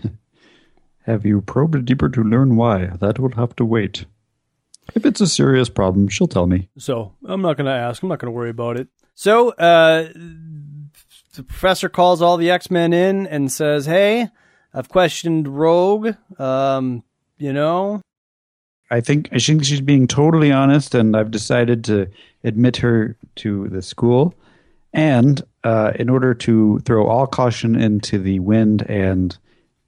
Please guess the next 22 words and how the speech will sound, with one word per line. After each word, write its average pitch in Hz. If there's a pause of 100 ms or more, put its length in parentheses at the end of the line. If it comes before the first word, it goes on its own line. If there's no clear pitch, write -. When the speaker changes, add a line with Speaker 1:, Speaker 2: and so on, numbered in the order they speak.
Speaker 2:
throw 107
a 101
derisive 107
element 117
into 107
the 98
team, 101
she's 240
an 202
X-Man 107
now. 85 (140)
Speaker 1:
What? 415
Everybody 160
says, 160 (100)
sort 120
of. -
Speaker 2:
That's 233
a 101
stupid -
decision. 101 (500)
Seriously, 254
Professor? 220